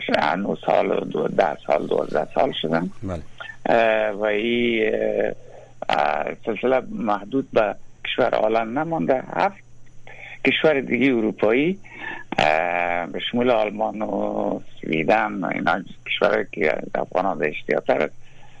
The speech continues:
Speaker 1: اه، در این کشورها، اه، شعبات، اه، پلیس بین المللی ایجاد شده تا،
Speaker 2: مم.
Speaker 1: اه، پناهنده‌هایی را که،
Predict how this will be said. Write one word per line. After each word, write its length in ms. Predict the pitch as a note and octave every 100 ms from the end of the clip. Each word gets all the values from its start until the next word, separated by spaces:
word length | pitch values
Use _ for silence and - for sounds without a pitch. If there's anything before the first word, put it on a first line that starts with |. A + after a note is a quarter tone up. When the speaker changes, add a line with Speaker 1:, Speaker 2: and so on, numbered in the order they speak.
| - - - -
Speaker 1:
اه، 520 | - - - A#2 A2
در 140 | -
این 100 | C#3
کشورها، 580 | F#3 - - C#3+ D3+ D#3 - - - - - C#4
اه، 380 | F#2+ A2+ A2+ A2+
شعبات، 720 | A2 - G#2+ G#2+ C3 B2+ -
اه، 1000 | B2 A#2+ B2 A#2+ - - - - - E2
پلیس 320 | E2 - A2 - -
بین 100 | -
المللی 600 | G#2+ G2+ G2+ G#2+ - -
ایجاد 400 | A2+ G#2 A#2 -
شده 260 | - B2+ C2
تا، 180 | - -
Speaker 2:
مم. 120 | G#2 G2+ - - - - - -
Speaker 1:
اه، 420 | D2+ D2+ D#2 D#2+
پناهنده‌هایی 720 | - G2 G2+ G#2 G#2 C#3+ G3
را 120 | E3+
که، 300 | B2 A2 G2+